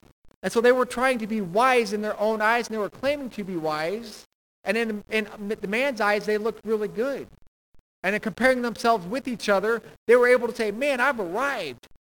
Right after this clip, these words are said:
But the Bible talks about, if I compare myself with Leslie, that's a really dumb thing to do,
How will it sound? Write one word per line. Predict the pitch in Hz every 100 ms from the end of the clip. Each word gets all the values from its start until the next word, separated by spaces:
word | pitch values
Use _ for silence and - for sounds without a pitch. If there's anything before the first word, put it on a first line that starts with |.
| _ _
But | 214
the | 208
Bible | 247 277 240
talks | 254 277
about, | 214 214 208
if | 269
I |
compare | 285 247 - 240
myself | 233 220 220 220 214
with | 180
Leslie, | 214 269 - 175 180 - _ -
that's | 269 233
a |
really | 220 220
dumb | 165 214 240
thing | 214 196
to | 190
do, | 233 294 165